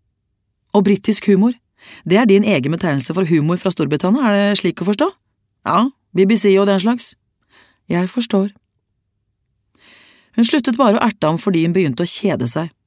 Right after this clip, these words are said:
aldri fordi han tok spøken og stjal poenget fra henne. Hvis hun måtte bli i Blackpool, var en av planene hennes å holde en samtale som denne gående så lenge han levde. «For det første er hun ikke morsom», sa han.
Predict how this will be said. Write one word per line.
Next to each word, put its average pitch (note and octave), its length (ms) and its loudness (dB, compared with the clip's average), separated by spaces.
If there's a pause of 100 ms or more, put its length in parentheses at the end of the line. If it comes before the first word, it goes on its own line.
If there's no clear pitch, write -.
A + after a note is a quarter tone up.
(340)
aldri C#3 260 0
fordi B3 180 0
han D3 100 -4
tok C#3 200 -4
spøken B2+ 460 -4
og C#3 180 -4
stjal B2 360 -2
poenget B2 320 -2
fra D#3 140 -4
henne. F#3 180 -4 (840)
Hvis A3 460 -2
hun F#3+ 100 2
måtte G#3 320 0
bli G3 240 2
i A#3+ 80 2
Blackpool, C#3+ 460 -2 (420)
var F3 160 2
en D#3 160 0
av D#3+ 80 -4
planene C#3 320 0
hennes D3+ 400 -2
å D#3+ 60 -6
holde C#3 200 -2
en C#3+ 60 -4
samtale C#3 400 -4
som E3+ 100 -2
denne E3 300 -2
gående F3 400 0
så F#3 160 -2
lenge F3+ 600 0
han F3+ 100 -2
levde. E3 300 -2 (1200)
«For F3+ 80 -2
det G#3 80 2
første A#3+ 380 0 (420)
er C#3+ 240 2
hun - 80 0
ikke - 320 -2
morsom», C3+ 460 -2 (260)
sa - 220 -10
han. D3+ 100 -20